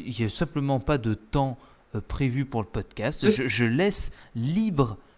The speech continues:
Speaker 1: choix, euh, à tout le monde de, de, de parler de ce qu'il veut et autant de temps qu'il veut, jusqu'à ce que je m'endorme, d'accord ?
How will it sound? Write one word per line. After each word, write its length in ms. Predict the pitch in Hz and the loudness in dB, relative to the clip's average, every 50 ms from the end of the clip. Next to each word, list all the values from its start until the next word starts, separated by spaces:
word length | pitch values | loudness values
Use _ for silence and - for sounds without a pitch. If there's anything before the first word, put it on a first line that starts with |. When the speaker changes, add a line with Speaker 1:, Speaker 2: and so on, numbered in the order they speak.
| _ | _
Speaker 1:
choix, 440 | - - - - - 131 123 127 131 | -12 -8 -8 -6 -4 -2 0 0 0
euh, 540 | 147 160 151 135 120 113 110 107 107 107 98 | 0 0 -2 -2 -4 -4 -4 -4 -4 -6 -6
à 40 | 95 | -8
tout 160 | - - - 123 | -8 -8 -6 -6
le 60 | 120 | -4
monde 240 | 120 127 147 147 123 | -4 -4 -4 -6 -6
de, 240 | 107 107 104 101 | -6 -6 -6 -6
de, 140 | 98 107 110 | -6 -6 -8
de 140 | 101 - - | -8 -8 -6
parler 280 | - - 123 127 135 127 | -2 -2 0 0 0 -2
de 80 | 113 | -2
ce 140 | 104 - - | -4 -6 -6
qu'il 160 | - - 120 | -6 -10 -8
veut 180 | 113 131 139 131 | -4 -2 -2 0
et 80 | 113 | 0
autant 340 | 107 120 143 143 - 147 139 | 0 0 -2 -2 -2 -4 -4
de 60 | 127 | -4
temps 180 | - - 131 123 | -4 -4 -4 -4
qu'il 180 | - - - 117 | -4 -4 -4 0
veut, 160 | 117 151 170 170 - - - - - - - - - - | 2 2 0 0 -4 -16 -18 -18 -18 -20 -20 -18 -8 -2
jusqu'à 340 | 131 131 175 175 - - 185 | 2 6 6 6 6 6 4
ce 80 | - | 4
que 80 | - 175 | 4 2
je 80 | 143 143 | 0 2
m'endorme, 380 | 156 151 127 123 113 107 101 98 - - | 2 4 4 4 4 4 0 -6 -8 -4
d'accord ? 340 | 127 120 - 147 151 156 - | -4 0 4 4 4 4 2